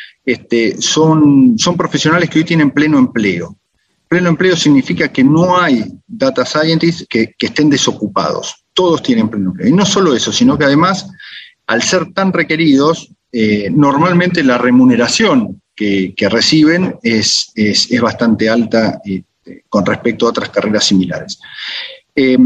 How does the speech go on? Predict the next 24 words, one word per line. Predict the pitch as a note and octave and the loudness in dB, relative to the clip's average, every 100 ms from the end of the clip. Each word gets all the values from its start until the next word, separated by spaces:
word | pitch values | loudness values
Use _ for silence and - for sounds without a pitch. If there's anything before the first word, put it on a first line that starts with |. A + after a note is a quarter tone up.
| A#2+ A#2 _ | 2 -2 _
¿dónde | - A3+ D#3+ B2 | -2 0 2 0
se | C3+ | -2
pueden | D#3 D3 C#3 C#3 | 0 4 4 4
insertar? | B2+ - A#2 - F#3 G#3 - _ - | 0 0 -4 -2 -2 -2 -8 _ -8
Este, | A2 - A2+ | -8 -6 -2
como | C3+ C3+ | 0 0
te | D3 | 0
decía, | C#3 B2+ A2+ | 0 0 0
es | B2 | -2
tan | D#3 | -2
amplio | F3 G#3 G3+ G3 | 0 -2 0 -2
que | - C3 | 0 0
va | C3+ B2+ A2+ | 2 0 0
desde | A2 A#2 B2 | -2 -2 0
instituciones | B2+ - B2+ - F3 F3 D3+ C3 - | -2 0 -2 0 0 2 2 0 -4
económicas, | A2 A#2+ C#3+ F#3 D3+ B2+ A#2+ | -4 0 2 4 2 2 -2
financieras, | - A2+ A#2+ - E3+ G#3 G#3+ - - - - - _ | 0 0 0 0 2 0 -2 -6 -16 -20 -20 -20 _
pasando | - A2+ C#3 D3 C#3 | -6 -4 2 2 2
por | - A2+ | -2 -4
cualquier | B2 A#2 A3 F#3+ | -2 -2 0 0
otro | E3+ C3+ | 0 -2
tipo | D3+ C#3+ B2 | -2 -2 -2
de | A#2 | 2
empresas, | A2 G#2+ F#3 F3+ G3+ A3 - | 0 0 -4 -2 -4 -6 -10